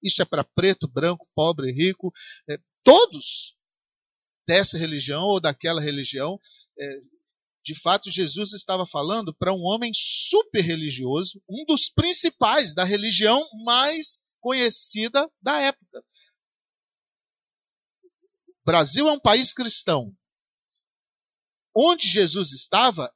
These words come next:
eram judeus. A religião lá daquele lugar era o judaísmo. Esse era um dos principais do judaísmo. Então, você pode ser um dos principais dos, do cristianismo e não ter nascido de novo.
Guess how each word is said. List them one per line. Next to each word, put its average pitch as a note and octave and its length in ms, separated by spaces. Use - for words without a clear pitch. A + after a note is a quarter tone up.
eram G#3 280
judeus. C4+ 880
A C#3+ 60
religião A3+ 680
lá A3 140
daquele F3 280
lugar F3+ 260
era B3+ 140
o A3 60
judaísmo. B3+ 680
Esse C4+ 280
era B3+ 120
um E4+ 160
dos F4+ 200
principais D#4 840
do D4 140
judaísmo. D4 680
Então, G#3+ 260
você B3+ 260
pode C#4 380
ser C4+ 260
um D#4 160
dos D4+ 260
principais D4 680
dos, C4+ 320
do C4 120
cristianismo D4+ 920
e A#3 100
não A#3 520
ter C4 180
nascido B3 500
de C#4 140
novo. D4 460